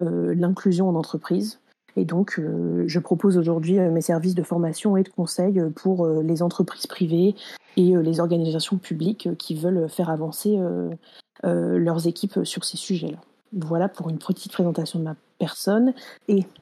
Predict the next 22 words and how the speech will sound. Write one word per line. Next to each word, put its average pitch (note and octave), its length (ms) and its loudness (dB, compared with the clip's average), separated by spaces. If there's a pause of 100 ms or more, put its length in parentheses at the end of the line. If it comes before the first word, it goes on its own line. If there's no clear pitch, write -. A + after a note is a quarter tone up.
(100)
j'ai D#3+ 180 -2
oublié, D#3+ 420 0 (520)
euh, D#3 240 -2
pour G#3 200 2
me G#3 120 8
situer, F#3+ 400 2
c'est F#3 120 0
quand F3 100 -2
même F#3 100 2
important, G#3 580 0
je F3+ 140 0
suis E3+ 280 -4
une E3+ 100 2
femme D#3 240 -6
blanche, F3+ 400 0
cisgenre, F3 760 -2
bisexuelle, F#3+ 840 0 (100)
euh, F3+ 160 0
dans E3 240 -4
un D#3 60 -8
couple G#3+ 260 0
lesbien, E3+ 540 -2